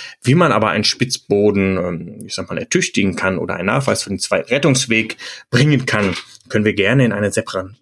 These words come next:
separaten Folge nochmal besprechen. Aber hier, wie gesagt, ist das Problem, dass ich nicht mal eben meinen, ja, vorhandenen Spitzboden vermieten kann,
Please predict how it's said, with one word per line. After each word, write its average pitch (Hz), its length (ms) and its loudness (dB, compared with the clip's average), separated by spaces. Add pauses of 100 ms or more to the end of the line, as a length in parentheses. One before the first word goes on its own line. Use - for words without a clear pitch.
(140)
separaten 95 960 -2
Folge 202 320 0
nochmal 139 240 2
besprechen. 127 560 0 (300)
Aber - 140 -4
hier, 123 260 2
wie 104 80 4
gesagt, 98 460 2
ist - 260 -2
das - 160 -2
Problem, 117 640 0 (200)
dass 117 200 -2
ich 143 120 2
nicht 135 220 2
mal 90 260 -4
eben 139 540 4
meinen, 98 480 0
ja, 95 140 -2
vorhandenen 104 580 -4
Spitzboden 117 960 0 (260)
vermieten 156 480 2
kann, 156 380 0